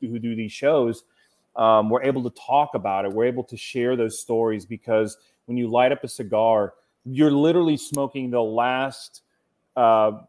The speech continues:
step of what a cigar is there to be. There's a hundred, two hundred, three hundred steps before it gets to that point.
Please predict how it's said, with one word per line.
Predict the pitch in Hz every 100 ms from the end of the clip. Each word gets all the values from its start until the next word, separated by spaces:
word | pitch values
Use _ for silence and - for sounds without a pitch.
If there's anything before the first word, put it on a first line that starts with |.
| _ _ -
step | - - 151 131 -
of | 110
what | 117 113
a |
cigar | - 107 110 107
is | 107 -
there | 113 110 107
to | 104
be. | 123 185 90 _ _ _
There's | 117 113
a |
hundred, | 110 - - 180 147 113 - -
two | 190 190
hundred, | 135 113
three | 165
hundred | 175 139 -
steps | - - 156 151 -
before | 123 131 117
it | 107
gets | 123 -
to | 120
that | 107 -
point. | 139 135 110